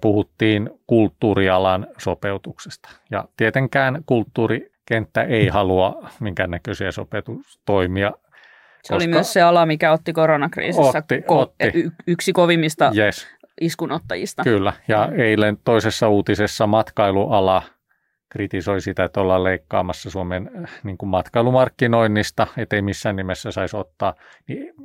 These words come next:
Speaker 1: onhan tää tavallaan, että voisi tehdä pitkän listan, mistä ei olisi hyvä leikata, mut silloinhan me ei päästä ikinä eteenpäin siinä keskustelussa. Et jos kuitenkin jostain pitää tiristää, niin tota,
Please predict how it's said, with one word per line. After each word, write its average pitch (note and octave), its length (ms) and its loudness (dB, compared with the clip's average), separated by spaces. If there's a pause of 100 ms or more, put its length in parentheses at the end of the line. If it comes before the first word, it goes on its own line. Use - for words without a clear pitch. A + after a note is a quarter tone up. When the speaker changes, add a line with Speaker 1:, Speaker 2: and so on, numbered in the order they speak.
Speaker 1:
onhan C3 400 0
tää A#2+ 300 2 (420)
tavallaan, G#2 360 2
että F#2+ 140 -2 (460)
voisi A#2 300 0 (400)
tehdä B2+ 300 0
pitkän C3 380 2
listan, A2+ 340 0
mistä G#2+ 300 0
ei A2 200 4
olisi F#2+ 340 2
hyvä G2 260 2
leikata, G2 500 0
mut A#2+ 200 -4 (100)
silloinhan G#2 580 0
me B2+ 140 0
ei A2 80 2
päästä A#2+ 360 -2
ikinä A#2 420 0
eteenpäin G2 640 0 (600)
siinä G#2+ 240 -4
keskustelussa. G2 720 -4
Et - 80 -8
jos B2 140 -6
kuitenkin B2+ 600 -2 (340)
jostain B2 480 2
pitää G2+ 400 -2 (160)
tiristää, G#2 520 -2
niin F#2+ 240 -6
tota, G2+ 280 -8